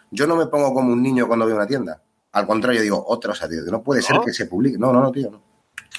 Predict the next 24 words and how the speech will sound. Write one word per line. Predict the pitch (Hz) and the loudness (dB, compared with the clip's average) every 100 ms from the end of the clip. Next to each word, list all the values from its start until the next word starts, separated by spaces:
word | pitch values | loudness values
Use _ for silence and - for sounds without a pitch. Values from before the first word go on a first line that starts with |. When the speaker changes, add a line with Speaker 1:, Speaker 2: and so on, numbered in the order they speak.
| - _ _ - - - - | -20 _ _ -16 -16 -14 -10
Speaker 2:
Que | |
entras | 131 139 | -6 -2
a | 147 | 0
la | 127 | 2
tienda | 135 139 | 2 2
y | 135 | 0
con, | 127 113 | -2 -2
con | - 113 110 | -4 -2 -2
mil, | 117 113 110 - - | -6 -8 -14 -16 -8
con | 113 | -4
Speaker 1:
O | |
sea, | 113 | -2
Speaker 2:
mil | 123 | 0
Speaker 1:
te, | 123 | 0
Speaker 2:
pavos, | 127 131 135 | 0 0 -2
Speaker 1:
te, | - 123 135 131 | -2 -4 -6 -4
Speaker 2:
¿sabes? | 113 | -2
Speaker 1:
si | 135 | 0
tú, | - 156 | 0 0
si | - - | 0 -2
tú | - | 0
te, | 190 185 | 0 0
si | - 120 | 0 0
tú | 151 | 0